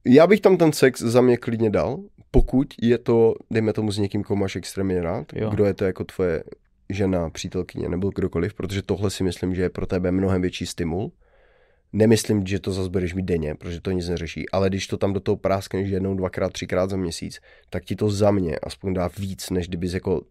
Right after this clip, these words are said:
Speaker 1: trpěl a říkal si, "Ne, budu si to odpírat a budu v celibátu."
Speaker 2: Jo.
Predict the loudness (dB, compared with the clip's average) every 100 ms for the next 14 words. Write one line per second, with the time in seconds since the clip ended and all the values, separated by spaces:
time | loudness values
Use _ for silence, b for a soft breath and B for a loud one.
0 | _ -6 -2 0 0 0 -2 -4 -2 -4
1 | -4 -10 -4 -4 -4 -4 -4 -4 -2 0
2 | 0 0 -2 -6 -4 -4 -2 -2 -2 -4
3 | -6